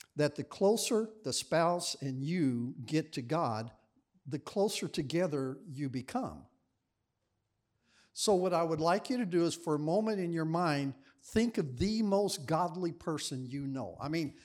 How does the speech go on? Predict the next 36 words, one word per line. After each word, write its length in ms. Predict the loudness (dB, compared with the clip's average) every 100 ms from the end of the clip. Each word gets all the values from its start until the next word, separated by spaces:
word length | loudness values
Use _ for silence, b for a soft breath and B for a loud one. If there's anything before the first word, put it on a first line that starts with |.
| B B B B B
if 160 | -2 0
Jesus 480 | 0 2 2 0
Christ 440 | -2 2 2 2 0
himself 480 | -2 2 4 4 2
came 260 | -2 0
down 340 | 2 2 2 2
and 160 | 0
said, 400 | 0 2 2 0 -4
"I 180 | -2 0
want 360 | 2 0 0 0
you 160 | -2
to 180 | -2 -2
name 640 | 0 0 0 0 0 -4 -8 -2
the 400 | 0 0 -2 -6
single 560 | 0 2 4 2 4 2
person 680 | 2 0 0 0 -4 -6 -8 B B -2
that 180 | 0
is 180 | 0 -2
more 460 | -4 2 4 4 4
like 360 | 2 0 -2
me 460 | -2 -2 0 -4 -8 B B
than 220 | -4 -4 -4
anyone 420 | 0 2 2 2 2
else 320 | 0 -2 -4
you 140 | -4
know," 340 | -2 -4 -6 -12 b b
I 60 | -6
want 240 | -6 -4
you 80 | -8
to 80 | -6
think 260 | -6 -6
of 60 | -6
that 200 | -8 -8
person 380 | -8 -8 -8 -10
right 240 | -10 -10
now. 280 | -12 -12